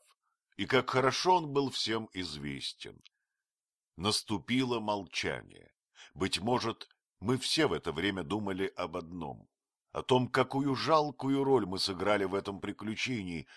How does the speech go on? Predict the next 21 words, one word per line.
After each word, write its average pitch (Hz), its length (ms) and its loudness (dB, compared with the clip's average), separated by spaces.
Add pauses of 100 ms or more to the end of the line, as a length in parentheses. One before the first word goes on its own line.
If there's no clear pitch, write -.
(120)
и 98 100 -8
как 117 280 2
мы 110 140 -2
были 113 260 0
далеки 113 720 -2
от 69 160 -4
Жанны. 58 600 -6 (840)
Я 90 300 0
пытался 120 520 -2
придумать 104 480 -2
какой-нибудь 98 640 -4
хороший 95 540 -4
предлог, 104 640 -6
которым 82 440 -4
бы 82 140 -6
мог 87 260 -4
объяснить, 90 800 -6 (300)
почему 143 560 0
я 78 140 0
убежал 78 640 0 (240)
и 107 120 -2